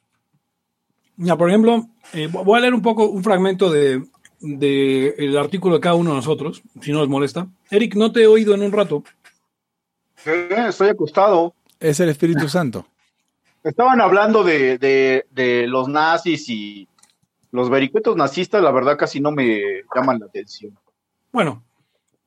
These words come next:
Speaker 1: pero vamos a hablar un poco sobre, sobre lo que dice aquí de Hugo, porque, porque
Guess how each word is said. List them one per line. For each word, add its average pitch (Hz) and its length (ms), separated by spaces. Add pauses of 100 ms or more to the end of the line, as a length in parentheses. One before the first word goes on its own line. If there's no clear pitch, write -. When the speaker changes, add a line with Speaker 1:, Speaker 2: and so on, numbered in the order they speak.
(220)
Speaker 1:
pero 202 120
vamos 247 160
a 247 40
hablar 233 200
un 226 80
poco 208 180
sobre, 147 340
sobre 147 260
lo 143 120
que 165 60
dice 185 160
aquí 180 160
de 160 80
Hugo, 147 280 (180)
porque, 151 280
porque 151 420